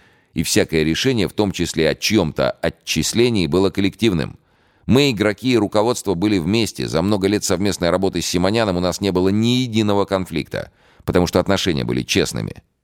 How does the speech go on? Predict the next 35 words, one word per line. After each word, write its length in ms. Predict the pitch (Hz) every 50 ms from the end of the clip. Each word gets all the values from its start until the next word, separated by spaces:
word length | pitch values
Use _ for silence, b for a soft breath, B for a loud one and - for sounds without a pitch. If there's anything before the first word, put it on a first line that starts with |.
| _ _ _ _ _ _ _ _ _ _ _
Может, 360 | - 98 110 104 104 107 - 110
от 120 | 101 -
этого 260 | 117 107 - 101 101
и 60 | 98
стали 280 | 92 - - 120 110 92
говорить 320 | 80 80 78 73 67 76
о 60 | 76 73
знаменитом 460 | 67 85 82 82 80 76 - 71 73
спартаковском 760 | - - - 82 78 - 76 69 - - - - - 82 87
духе, 280 | 90 101 87 - 71
который 320 | - 73 67 - 80 71 -
помогал 380 | 82 82 85 85 87 85 80
нам 180 | 76 76 73 69
выигрывать 480 | 67 90 92 82 80 80 78 78 76
самые 380 | - - 107 101 90 85 82 80
важные 340 | 80 76 71 78 78 78 76
матчи. 460 | 71 62 - - - - - - - _ _ _ _ _ _ _ _ _ _ _ _ _ _ _ _ _ _ _ _ _ -
Логофет 460 | 85 85 85 95 98 - 123 110 -
рассказал 480 | 92 92 - - 101 101 92 107 98
как 160 | 85 95 85 -
раз 180 | 98 95 -
о 60 | 98
том, 220 | 92 - 120 113 98
чего 220 | - - 82 85
не 140 | 90 92 92
было 200 | 87 85 85 82
при 160 | - - 87
Старкове, 640 | 82 - - 101 92 - - 98 82 64 50 50 50 - _ _ _ _ _ _ _ _ _
о 80 | - -
прозрачности 800 | - 101 107 110 98 117 117 107 90 - - 71 - - - 73
отношений 640 | 73 73 - 82 82 - - 117 117 104 90 80
между 260 | 78 76 71 76 80
тренерами 520 | - - 101 104 98 90 82 76 76 76 78
и 60 | 76
командой. 600 | - 87 85 80 69 62 58 52 50 50 -